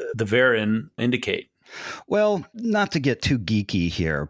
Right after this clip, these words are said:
Speaker 2: but this is biochemistry after all. So when we take these molecules, and these are compound molecules that have, like, tons of atoms in them, right? If you look at a,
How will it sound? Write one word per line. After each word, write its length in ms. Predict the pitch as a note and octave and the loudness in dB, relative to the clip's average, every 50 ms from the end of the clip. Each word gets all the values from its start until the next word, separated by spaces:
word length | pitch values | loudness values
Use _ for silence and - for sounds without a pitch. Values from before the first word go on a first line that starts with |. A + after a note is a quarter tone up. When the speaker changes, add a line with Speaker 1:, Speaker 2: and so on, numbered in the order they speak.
| - _ | -4 _
Speaker 2:
but 260 | G#2 F#2 F#2 G2 - - | 0 0 0 0 -2 -4
this 260 | G#2 G#2+ A2+ - - | -2 -2 0 0 0
is 140 | B2 G#2 D#2+ | 0 0 0
biochemistry 800 | - G2+ F2+ E2+ E2 - G#2+ F#2+ F#2 E2+ E2 - - E2+ D2+ C#2+ | 0 0 0 0 -2 -2 0 0 0 0 -2 -2 -4 -4 -2 -2
after 400 | C#2+ C#2+ D2+ - - F2 D#2+ D2+ | -4 -4 -6 -6 -4 -4 -2 -2
all. 240 | D2+ C2+ B1+ D2+ | -2 -2 -4 -4
So 420 | E2 - - - G2+ F#2+ G2 F#2+ G#2 - | -4 -4 -2 -2 0 0 0 -2 -2 -2
when 180 | A#2 A2+ A2 G#2 | -2 0 0 0
we 100 | G#2 G2+ | 0 -2
take 400 | - - C#3+ C#3 B2+ - - - - | -2 -2 -2 -2 -4 -6 -12 -12 -10
these 320 | G2 F2 G#2 G2 F#2 - | -4 -2 0 0 0 0
molecules, 480 | G#2+ F#2 F2+ F2+ F2+ - - E2+ E2 - | 0 2 2 0 0 0 -2 -2 0 0
and 80 | G#2 | 0
these 140 | A#2 C3 - | 0 -2 -2
are 40 | - | -4
compound 680 | - - - - A#2+ B2 B2+ - A2 F#2+ E2+ E2+ - - | -4 -4 -2 0 0 0 0 0 0 0 0 0 0 -2
molecules 680 | F2+ D#2+ C#2+ D2 E2 - - F2+ D2+ C#2+ C#2+ - - - | -4 -4 -2 -4 -6 -4 -4 -4 -4 -4 -6 -6 -6 -6
that 160 | E2 D#2 - | -6 -6 -4
have, 320 | - G2 D#2+ E2 D#2+ - | -4 -4 -4 -4 -6 -8
like, 280 | - F2 E2 D2+ - - - _ | -6 -6 -6 -6 -8 -12 -12 _
tons 540 | - - - C3 C3 B2+ A#2+ A2+ F#2+ E2+ G2 | -8 -4 -2 -2 0 0 0 0 0 -2 -4
of 100 | E2+ E2 | -4 -2
atoms 460 | D#2+ E2+ F2 F2+ F2+ E2 C#2+ - - | -2 0 0 0 0 -2 -2 -4 -6
in 140 | D2 C#2 C2 | -6 -6 -6
them, 180 | A#1 A1+ D2 | -8 -10 -10
right? 300 | D2+ C#2 D#2 E2+ F2 E2 | -8 -6 -4 -4 -4 -6
If 120 | F2 - - | -6 -6 -6
you 60 | F2+ | -4
look 260 | F2 F#2+ F#2+ - - | -4 -4 -4 -4 -4
at 120 | E2+ D#2 | -4 -2
a, 120 | D2+ C#2 | -4 -4